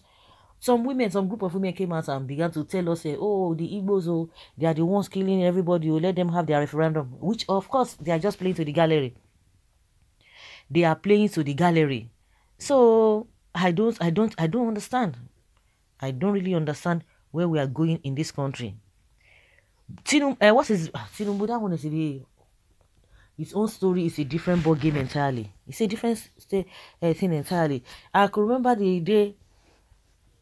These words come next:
um, Sunday Igboho gave a, a seven-day ultimatum to this man,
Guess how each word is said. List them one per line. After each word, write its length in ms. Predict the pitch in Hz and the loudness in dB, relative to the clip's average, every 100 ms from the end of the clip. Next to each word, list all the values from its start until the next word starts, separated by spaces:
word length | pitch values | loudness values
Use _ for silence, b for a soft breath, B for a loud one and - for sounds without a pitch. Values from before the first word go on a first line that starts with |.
| _ 170 | _ -6
um, 420 | 165 156 151 143 | -4 -4 -8 -10
Sunday 340 | - 262 247 208 | -4 -2 0 0
Igboho 320 | 180 196 180 | 2 2 2
gave 220 | 185 170 | 0 0
a, 480 | 160 151 143 135 127 - 147 | -2 -2 -4 -8 -10 -12 -10
a 120 | 143 | -8
seven-day 400 | - 196 196 175 | -4 -4 0 -2
ultimatum 520 | 160 170 175 175 160 _ b b - | -2 -4 -6 -6 -8 _ b b -12
to 180 | 156 151 | -6 -4
this 220 | 147 175 | -4 -6
man, 260 | 160 151 | -4 -6